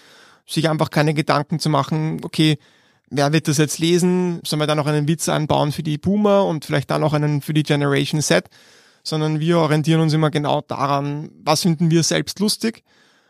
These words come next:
Weil nur so, glaub ich, kannst du dann auch lustig sein, wenn du Sachen bringst, die du selber lustig findest.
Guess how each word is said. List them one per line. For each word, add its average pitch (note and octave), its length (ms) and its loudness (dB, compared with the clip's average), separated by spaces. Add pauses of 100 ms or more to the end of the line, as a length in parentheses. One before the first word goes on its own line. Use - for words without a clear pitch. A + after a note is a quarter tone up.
Weil E3 300 -2
nur E3+ 240 2
so, D#3+ 160 4
glaub D#3+ 160 2
ich, D3+ 100 2
kannst D3+ 220 -2
du D3+ 60 -4
dann D3+ 120 0
auch C#3 120 -2
lustig E3 320 0
sein, D#3 220 0
wenn E3 80 -2
du D3+ 60 0
Sachen D3 340 0
bringst, D#3 280 -2
die E3+ 60 2
du D#3 80 2
selber D3 260 0
lustig D3 380 -4
findest. D3 400 -8